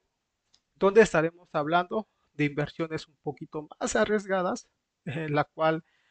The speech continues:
eh, la verdad, eh, yo estuve invirtiendo por un año y sigo invirtiendo y es Water Capital, pero recuerden que Water Capital no se encuentra regulada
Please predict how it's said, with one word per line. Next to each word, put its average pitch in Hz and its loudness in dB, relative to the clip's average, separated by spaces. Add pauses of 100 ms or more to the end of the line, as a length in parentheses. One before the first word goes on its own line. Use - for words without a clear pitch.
(300)
eh, 160 -2
la 147 0
verdad, 156 0 (140)
eh, 147 -4
yo 156 0
estuve 165 -8
invirtiendo 147 -8 (200)
por 147 -2
un 170 -2
año 214 -2 (140)
y 160 -8
sigo 202 0
invirtiendo 165 -8
y 151 -4
es 143 -4
Water 151 -6
Capital, - -6 (720)
pero 208 0 (260)
recuerden 165 -2
que 175 -2 (100)
Water 170 2
Capital 190 -2
no 165 -4
se 190 -8
encuentra 143 -4
regulada 175 -2